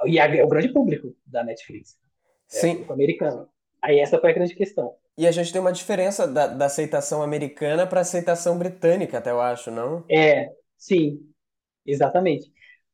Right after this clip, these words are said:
Speaker 1: Os americanos, eles aceitam como novela, e os britânicos, a partir da quinta, começaram a ter mais questões, principalmente a imprensa, né?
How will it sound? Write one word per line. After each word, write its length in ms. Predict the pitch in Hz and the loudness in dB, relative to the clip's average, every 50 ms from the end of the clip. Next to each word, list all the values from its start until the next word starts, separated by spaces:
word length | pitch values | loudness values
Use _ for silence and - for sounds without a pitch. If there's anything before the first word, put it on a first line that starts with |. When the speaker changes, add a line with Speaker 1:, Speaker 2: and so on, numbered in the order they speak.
| _ - | _ 0
Speaker 1:
Os 180 | - 196 190 | 2 4 4
americanos, 600 | 208 196 190 180 170 - - 175 196 220 202 170 156 | 4 4 4 2 2 2 2 2 2 2 2 0 0
eles 240 | 170 170 160 165 | 2 2 2 2
aceitam 340 | 170 156 - 170 160 160 165 | 0 -2 -2 -2 -4 -4 -4
como 200 | 160 165 160 160 | -2 -2 -2 0
novela, 520 | 160 156 151 156 151 143 147 160 202 - - _ _ _ _ _ _ _ _ _ _ _ _ _ _ _ _ _ _ _ - | 0 0 2 2 2 2 4 2 2 0 -4 _ _ _ _ _ _ _ _ _ _ _ _ _ _ _ _ _ _ _ -4
e 120 | 165 180 | -2 0
os 100 | 180 160 | 0 0
britânicos, 680 | 160 185 202 196 202 196 180 190 196 202 196 208 196 180 | 0 0 -2 0 0 0 2 2 2 0 -2 0 0 0
a 100 | 185 - | 0 0
partir 280 | 180 170 156 - - | 0 -2 -4 -2 -2
da 140 | 165 175 180 | -2 -2 -2
quinta, 400 | - - - 185 185 185 202 180 | -2 -4 -4 -4 0 0 0 0
começaram 520 | - - 190 185 - - 180 170 180 180 | 0 0 0 0 0 2 2 2 4 2
a 80 | 180 175 | 2 0
ter 160 | - 185 170 | 0 0 0
mais 280 | 170 170 170 185 180 - | 2 2 2 2 0 -2
questões, 460 | - 202 185 - - 185 160 147 - | -4 -8 -8 -4 0 0 0 0 -2
principalmente 460 | - 156 151 - - 156 156 160 151 170 | -6 -12 -12 -10 -8 -8 -8 -8 -10 -10
a 40 | |
imprensa, 540 | 175 165 _ - 165 170 160 147 - - - | -12 -12 _ -8 -6 -6 -6 -6 -10 -14 -20
né? 120 | 113 117 | -20 -20